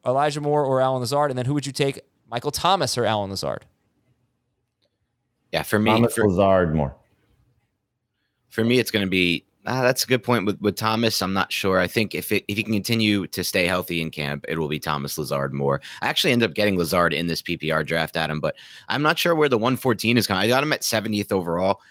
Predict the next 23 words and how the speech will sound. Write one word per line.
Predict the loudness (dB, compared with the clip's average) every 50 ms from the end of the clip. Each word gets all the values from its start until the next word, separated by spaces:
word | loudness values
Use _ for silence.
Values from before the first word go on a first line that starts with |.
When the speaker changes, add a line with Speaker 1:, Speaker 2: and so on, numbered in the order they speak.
| _ -2
Speaker 2:
Maybe | 0 2 4 4
you | 2 2
can, | 2 0 -4 -4 -4 -4
you | -4 -2
can | -2 0 0
argue | 0 0 0 0
that's | -2 -2 -2 -2 -2
a | -2
reach, | 0 0 0 0 -2
and | -4 -4 -4
I'm, | -4 -6
I'm | -8 -8 -4
fine | -2 0 0 0 0 0
listening | -2 -4 -4 -6 -8 -6
to | -4 -2
that | -2 -2 0
argument, | -2 -4 -4 -4 -6 -8 -6
but | -6 -4
I | -4 -2
haven't | -4 -4 -6 -6 -8
seen | -6 -4 -2 -2
him | -2 -2 0
go | 0 2 2 0